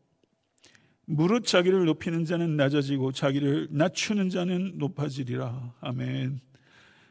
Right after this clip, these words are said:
베드로전서 오 장 오 절과 육 절에서도 "다 서로 겸손으로 허리를 동이라. 하나님이 교만한 자를 대적하시되 겸손한 자들에게는 은혜를 주시느니라.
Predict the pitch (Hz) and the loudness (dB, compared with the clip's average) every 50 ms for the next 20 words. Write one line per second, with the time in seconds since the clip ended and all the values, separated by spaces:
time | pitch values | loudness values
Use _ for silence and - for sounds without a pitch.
0 | _ _ _ - 151 147 165 170 175 175 165 156 135 175 156 147 151 147 151 160 | _ _ _ 2 4 4 4 4 2 2 0 2 2 2 4 4 4 4 4 4
1 | 156 156 143 147 156 156 147 147 147 151 160 151 135 131 - 180 156 143 139 131 | 2 2 2 0 0 0 2 2 2 2 0 0 -2 -2 -4 -4 -4 -2 -2 -2
2 | - 165 139 135 131 135 143 156 - - _ - - - - - 180 208 220 226 | -4 -4 -4 -4 -4 -4 -6 -8 -10 -14 _ -12 -8 -6 -4 -4 -2 0 0 2
3 | 240 233 - - 202 202 196 196 190 - 170 160 160 151 180 165 151 156 156 170 | 0 0 0 2 4 4 4 2 0 -2 -2 -2 -2 -2 -2 -2 0 0 0 0
4 | 156 117 147 139 139 143 160 151 143 - 139 139 147 151 135 110 - _ _ - | 0 0 -2 -2 0 0 0 0 0 -2 -2 -2 -2 -4 -4 -6 -8 _ _ -20
5 | - - - - - _ _ _ _ - 175 160 151 151 151 156 160 156 151 - | -20 -20 -20 -20 -20 _ _ _ _ -2 0 2 2 2 2 2 2 0 -2 -2
6 | - 165 180 180 185 190 202 196 185 180 165 170 165 180 175 180 175 175 - 143 | -2 2 2 4 4 4 2 2 2 2 2 2 4 6 4 4 4 0 0 0
7 | 139 131 147 139 - - 147 - - - - 139 131 127 135 - - - _ _ | 0 0 -2 -4 -4 -6 -6 -6 -8 -6 -6 -4 -4 -6 -8 -12 -20 -20 _ _
8 | _ _ _ _ _ - - 147 165 190 240 262 262 - 247 208 220 226 220 220 | _ _ _ _ _ -2 0 2 4 4 4 4 4 4 4 4 6 6 4 4
9 | 226 220 - 175 156 160 156 160 156 156 160 165 160 160 175 - - 147 135 147 | 2 2 2 2 2 4 4 4 4 4 4 2 2 2 0 0 0 2 4 4
10 | 143 147 147 147 151 156 156 156 151 156 151 - - 151 127 - 151 139 131 135 | 4 4 4 4 4 4 4 4 2 0 -2 -4 -4 -6 -4 -4 -2 -2 -2 -4
11 | 139 131 120 - _ | -4 -8 -12 -18 _